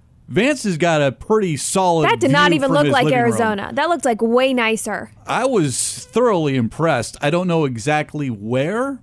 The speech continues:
Speaker 1: but it's a great mountain view as you're sitting there, his wife, his kids, and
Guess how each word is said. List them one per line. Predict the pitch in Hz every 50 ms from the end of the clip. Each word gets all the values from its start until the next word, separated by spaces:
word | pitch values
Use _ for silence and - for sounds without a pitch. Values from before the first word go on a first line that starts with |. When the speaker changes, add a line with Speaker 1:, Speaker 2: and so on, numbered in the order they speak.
| - -
Speaker 1:
but | 123 139 160 156
it's | 151 139 - -
a | 151 143
great | 127 110 139 131 139 151 165 180 196 - - -
mountain | 127 123 131 143 143 147 160 175 - 139
view | 117 123 139 156 156 156 160 165 170 180
as | 170 156 139 139 131 117
you're | 127 135
sitting | 120 - - - 170 170 170 175 165 160
there, | 160 160 160 165 156
his | 143 131 113 101
wife, | 107 113 131 143 156 160 170 170 160 - -
his | - 131 123 117 117 117 110 107 - -
kids, | - - - - 170 180 185 185 165 131 - - -
and | 208 - 151 147 147 139 139 135 110